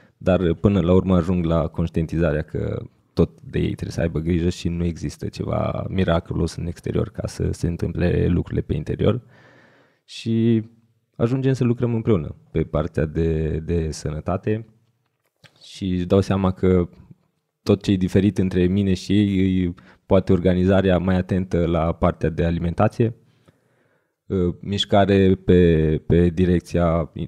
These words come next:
corpului fizic, să o facem intenționat, pentru că creăm energia și o și susținem. Și rezultatul final e că lucrurile se fac intenționat.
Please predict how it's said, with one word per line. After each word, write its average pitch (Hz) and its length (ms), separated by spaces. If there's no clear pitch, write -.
corpului 90 540
fizic, 110 420
să - 240
o 82 140
facem 87 380
intenționat, 85 840
pentru 80 360
că 78 480
creăm 90 300
energia 85 520
și 80 360
o 82 100
și 90 200
susținem. 90 640
Și 92 640
rezultatul 107 580
final 110 320
e 107 100
că 101 200
lucrurile 104 360
se - 140
fac 98 220
intenționat. - 640